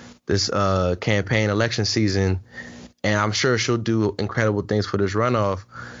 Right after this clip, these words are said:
Do you want her as the governor of the state of Georgia, or do you want something bigger for her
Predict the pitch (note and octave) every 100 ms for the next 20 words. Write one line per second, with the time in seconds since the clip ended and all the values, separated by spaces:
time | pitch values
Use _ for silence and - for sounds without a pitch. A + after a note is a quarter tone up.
0 | - - _ A#2 A#2+ B2 A2 B2 B2 B2
1 | B2 A#2+ - A2 A2 G#2+ A2+ A#2 A#2 B2
2 | B2 B2 - A2 A2+ A#2+ A#2+ A#2 A2 B2
3 | B2+ A#2 G2+ A2 A#2 A2+ G#2 G#2+ F#2+ F#2+
4 | G#2+ G#2+ G2 F#2+ A2+ A2 G#2 F#2+ F#2+